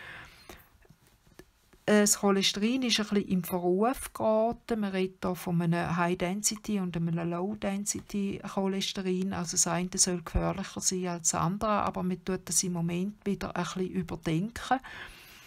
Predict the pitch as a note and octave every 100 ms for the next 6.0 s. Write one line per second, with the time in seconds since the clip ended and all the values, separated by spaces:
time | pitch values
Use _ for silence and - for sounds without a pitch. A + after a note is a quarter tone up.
0 | - - G#3 - G#3 - G3 G3 G3+ F#3
1 | F3 F3+ E3+ E3+ F#3 G#3+ A#3+ - _ _
2 | - - - F#3 F3+ - G3 G#3 A#3 A#3+
3 | A#3+ B3+ - G3+ F#3 F3+ - G3 F#3+ F#3+
4 | F#3 E3 F3+ F3 E3+ - E3+ E3 F#3 G#3
5 | - A3+ A3+ A3 D#4 F#4 _ _ - G3